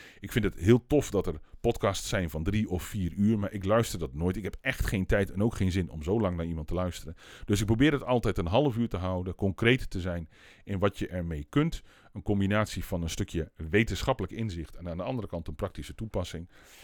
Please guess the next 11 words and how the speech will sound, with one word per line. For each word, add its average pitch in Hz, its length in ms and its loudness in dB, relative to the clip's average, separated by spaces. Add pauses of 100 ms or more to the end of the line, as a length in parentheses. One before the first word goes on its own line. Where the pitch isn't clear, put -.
Ja, 92 200 -2
en, 85 320 -8
en 87 280 -6
ja, 85 220 -6 (180)
deel 131 300 8
deze 98 280 2
kennis, 87 380 -4
deel 107 200 0
deze 90 280 0
informatie, 80 640 -6
want, 78 260 -4